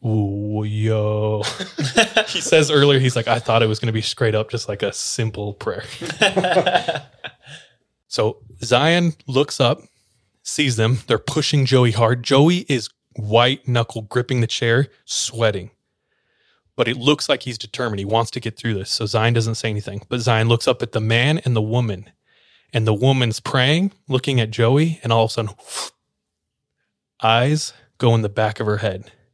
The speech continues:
And he can just see white, like the Undertaker. <laughs> She cocks her head back and starts speaking in tongues. The m-, husband is shouting, "Reveal yourself, reveal yourself,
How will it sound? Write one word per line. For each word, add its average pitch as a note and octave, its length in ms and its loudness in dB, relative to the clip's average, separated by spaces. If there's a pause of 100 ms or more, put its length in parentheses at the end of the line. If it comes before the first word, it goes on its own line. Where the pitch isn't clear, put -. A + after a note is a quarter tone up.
(120)
And A#2 80 2
he G#2+ 40 2
can A2 140 -4
just G#2+ 160 -4
see A2+ 120 -8
white, G2 440 -6
like - 160 -16
the A2+ 140 0
Undertaker. G#2 560 -6 (340)
<laughs> C#3 60 -10 (1120)
She - 160 -8
cocks B2+ 400 0
her C#3 120 0
head B2 200 0
back B2 380 0 (500)
and B2 100 -4
starts A#2+ 280 -4
speaking A2+ 520 -6
in G#2 140 -2
tongues. F#2 540 -12 (960)
The A#2 80 0
m-, A2 280 0
husband A#2+ 580 0 (300)
is G#2+ 100 -10
shouting, G#2 600 -4 (500)
"Reveal D3 460 -4
yourself, A#2+ 640 -8 (100)
reveal E3+ 480 0
yourself, B2+ 600 -4